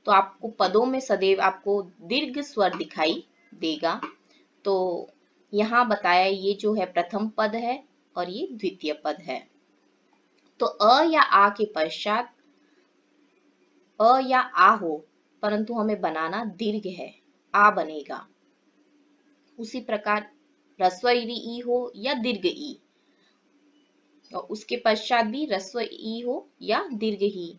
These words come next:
तो हमें सदैव दीर्घादेश करना है, दीर्घ ई आदेश करना है। तो उ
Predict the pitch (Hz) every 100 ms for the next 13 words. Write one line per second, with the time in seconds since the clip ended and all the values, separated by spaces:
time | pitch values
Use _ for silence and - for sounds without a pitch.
0 | _ 208 196 202 214 - 175 185 226 220
1 | 175 156 175 160 160 214 - 196 190 196
2 | 214 240 247 _ _ _ _ 180 214 214
3 | 226 208 208 - - 180 185 208 - 190
4 | 190 202 208 262 _ _ _ _ _ _
5 | _ - - 220 233